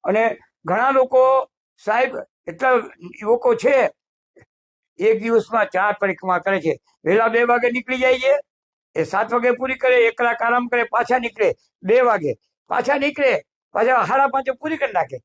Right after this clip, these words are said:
વળી પાછા નીકળે દસ વાગે પૂરી કરે. એવા ઘણા પણ છે કે ચાર ચાર વખત પરિક્રમા કરે. આખા મહિનામાં એવાય ઘણા છે કે પંદર દિવસ કરે.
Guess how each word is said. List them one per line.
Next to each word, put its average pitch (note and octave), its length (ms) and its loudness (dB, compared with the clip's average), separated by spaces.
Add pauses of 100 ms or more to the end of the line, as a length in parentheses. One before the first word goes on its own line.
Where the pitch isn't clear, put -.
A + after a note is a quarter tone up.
(180)
વળી D4 180 4
પાછા C#4 280 0
નીકળે B3+ 320 -2
દસ A3+ 100 -2
વાગે G3 180 -2
પૂરી D#3 240 -14
કરે. C3 160 -4 (280)
એવા B3+ 180 2
ઘણા G3+ 400 -2
પણ G#3+ 140 -2
છે C#3 160 -10 (720)
કે A3 200 2
ચાર G#3+ 220 -2
ચાર A3+ 200 0
વખત G#3+ 280 -2
પરિક્રમા F3+ 360 -2
કરે. F3+ 240 -2
આખા - 380 -2
મહિનામાં C4+ 580 2 (340)
એવાય C4+ 280 2
ઘણા B3+ 280 0
છે C4 180 2 (440)
કે F#3 60 -4
પંદર B3 340 -2
દિવસ B3 300 -4
કરે. F3 200 2